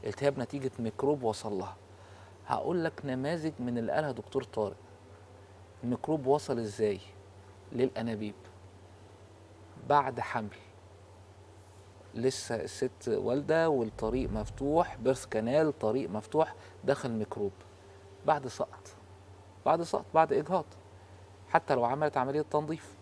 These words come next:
وارد إن يخش ميكروب. لولب، لولب متركب وعن طريق اللولب ده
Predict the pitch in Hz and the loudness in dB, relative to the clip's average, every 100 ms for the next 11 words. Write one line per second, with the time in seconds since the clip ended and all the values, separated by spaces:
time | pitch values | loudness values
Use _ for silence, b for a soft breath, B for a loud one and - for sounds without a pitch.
0 | 113 151 139 117 113 110 139 - 120 107 | 6 8 6 2 -2 0 -2 0 -2 -2
1 | - 104 95 b b b b b 139 165 | 0 -2 -2 b b b b b 0 4
2 | 139 101 - - - - 127 123 127 - | 4 0 -6 -20 -10 0 2 2 0 -4
3 | 104 127 143 - 127 110 123 135 135 131 | 0 2 2 2 2 2 2 2 4 4
4 | 127 113 117 147 | 4 2 2 0